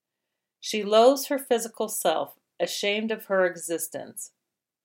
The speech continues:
She hides her true essence, expelling it to the darkness. Dwelling in sadness, she sees only the differences and maintains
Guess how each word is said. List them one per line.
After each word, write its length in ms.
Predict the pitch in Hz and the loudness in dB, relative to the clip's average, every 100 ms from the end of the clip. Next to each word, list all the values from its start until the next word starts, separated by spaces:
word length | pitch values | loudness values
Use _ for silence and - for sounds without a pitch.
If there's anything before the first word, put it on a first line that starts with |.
| - | -14
She 220 | - 196 | -10 -10
hides 400 | - 208 220 220 | -2 0 0 -4
her 100 | 214 | -8
true 380 | 208 - 233 233 | -8 -4 -2 0
essence, 540 | 180 - 160 156 - - | -2 -2 -6 -10 -12 -12
expelling 640 | 156 - - 190 202 208 | -10 -10 -2 0 0 0
it 260 | 220 208 - _ _ _ | -4 -4 -8 _ _ _
to 140 | - 185 | -10 -4
the 100 | 175 | -2
darkness. 720 | 165 160 156 160 147 - - _ _ _ _ _ _ _ - | -2 -2 -6 -12 -12 -12 -14 _ _ _ _ _ _ _ 0
Dwelling 400 | 196 208 247 254 | 2 4 2 0
in 140 | 247 | -2
sadness, 600 | 226 202 185 180 180 175 | -2 2 4 2 -2 -6
she 200 | - - | -6 -8
sees 400 | 170 - 180 170 | -8 -4 -4 -4
only 300 | - 170 185 | -6 -6 -6
the 120 | 196 190 | -6 -8
differences 800 | 180 175 - 160 - 151 143 | -2 -2 -2 -10 -10 -10 -12
and 240 | - 160 160 | -12 -12 -10
maintains 840 | 156 160 - 185 180 180 180 - | -12 -14 -10 -8 -6 -8 -8 -12